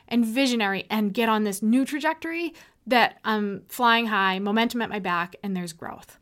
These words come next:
So little by little, this process started to get solidified.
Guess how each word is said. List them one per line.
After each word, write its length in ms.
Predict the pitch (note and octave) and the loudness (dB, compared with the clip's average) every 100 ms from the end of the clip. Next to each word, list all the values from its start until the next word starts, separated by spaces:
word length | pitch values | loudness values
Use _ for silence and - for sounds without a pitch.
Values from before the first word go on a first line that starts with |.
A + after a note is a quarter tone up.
| _ - - - | _ -20 -20 -6
So 160 | - | 0
little 300 | B3 B3+ F4 | 2 4 2
by 140 | D4+ A#3+ | 2 2
little, 300 | A3+ C4 G3 | 0 0 -2
this 140 | G3 | -4
process 400 | - G3 G3+ A3 | -2 0 0 -4
started 240 | - F3+ F#3 | -6 -6 -6
to 80 | |
get 160 | F#3+ - | -10 -12
solidified. 720 | - C#4+ E4 - - - - | -10 -8 -6 -6 -8 -8 -14